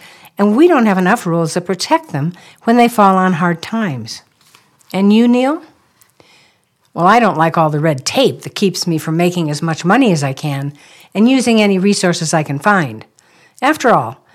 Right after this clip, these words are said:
think of all the people I'd end up hiring if I were free to develop all those resources.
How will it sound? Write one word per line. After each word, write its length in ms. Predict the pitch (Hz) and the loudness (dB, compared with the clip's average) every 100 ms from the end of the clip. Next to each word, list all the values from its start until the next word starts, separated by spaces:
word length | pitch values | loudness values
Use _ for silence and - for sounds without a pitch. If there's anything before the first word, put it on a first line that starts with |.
| _ _ | _ _
think 200 | - 370 | -2 0
of 60 | 330 | 4
all 160 | 262 226 | 4 4
the 80 | |
people 280 | 196 214 202 | 2 0 0
I'd 180 | 180 180 | 0 2
end 160 | 180 170 | 0 -2
up 100 | - | -4
hiring 480 | - 165 123 113 | -4 -4 -4 -10
if 120 | 120 170 | -8 -2
I 140 | 170 | 0
were 140 | 160 | -2
free 440 | 143 - 254 175 110 | -6 -4 0 0 0
to 140 | - | -8
develop 400 | 143 160 160 160 | -4 0 0 -2
all 160 | 151 143 | -4 -4
those 260 | 147 156 160 | -6 -6 -2
resources. 800 | 226 - 131 113 - 104 - | -2 -2 -6 -12 -14 -14 -16